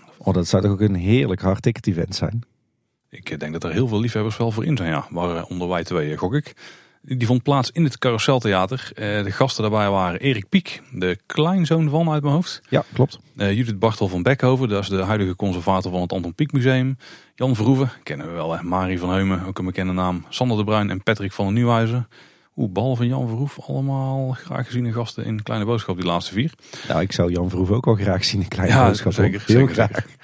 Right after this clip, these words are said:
Speaker 2: Ehm, en die gingen allerlei verhalen vertellen over Piek. Het was een beetje om, eh, het, het Pieks gedachtegoed in de organisatie weer wat extra cachet te geven. En, eh, het weer meer te laten doorcijpelen in, eh, heel de organisatie.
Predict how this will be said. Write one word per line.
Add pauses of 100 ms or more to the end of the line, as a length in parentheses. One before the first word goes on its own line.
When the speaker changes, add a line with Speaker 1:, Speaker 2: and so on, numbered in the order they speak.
(520)
Speaker 2:
Ehm, (100)
en
die
gingen
allerlei
verhalen
vertellen
over
Piek.
Het
was
een
beetje
om,
eh,
het,
het
Pieks
gedachtegoed
in
de
organisatie
weer
wat
extra
cachet
te
geven.
En,
eh, (400)
het
weer
meer
te
laten
doorcijpelen
in,
eh,
heel
de
organisatie.